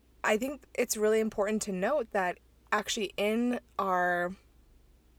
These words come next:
our books, I guess you could say, say our handbooks in the church, it talks about how when once we are married, we should not be spending a lot of time with someone of the opposite sex. And that's not because they're worried about something happening or someone hurting you or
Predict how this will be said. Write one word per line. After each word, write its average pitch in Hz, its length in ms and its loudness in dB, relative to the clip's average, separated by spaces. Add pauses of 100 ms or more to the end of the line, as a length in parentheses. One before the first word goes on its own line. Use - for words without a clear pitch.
(1000)
our 214 100 0
books, 202 360 2
I 220 60 -2
guess 214 160 -4
you 240 60 -8
could 233 100 -4
say, 226 200 0
say - 200 0
our 180 120 2
handbooks 190 540 -4
in 185 80 -8
the 165 60 -8
church, - 260 -6
it - 80 -10
talks 214 340 -4
about 170 240 -2
how 175 320 -2 (520)
when 196 200 -2
once 202 260 2
we 220 100 0
are 180 80 2
married, 175 340 -2
we 185 80 -4
should 196 160 -8
not 165 200 -2
be 175 80 -6
spending 165 360 -4
a 160 60 -4
lot 160 200 -2
of 170 100 -8
time 170 420 -6
with 208 120 -4
someone 165 300 -4
of 165 60 -10
the 175 120 -10
opposite - 400 -8
sex. - 480 -6 (400)
And 220 120 0
that's 349 180 4
not 311 160 2
because 233 360 -2 (260)
they're 190 120 4
worried 185 380 4
about 170 320 2
something 185 480 -2
happening 180 480 -4
or 175 80 -4
someone 175 260 -6
hurting 196 300 0
you 175 280 0
or 151 280 -2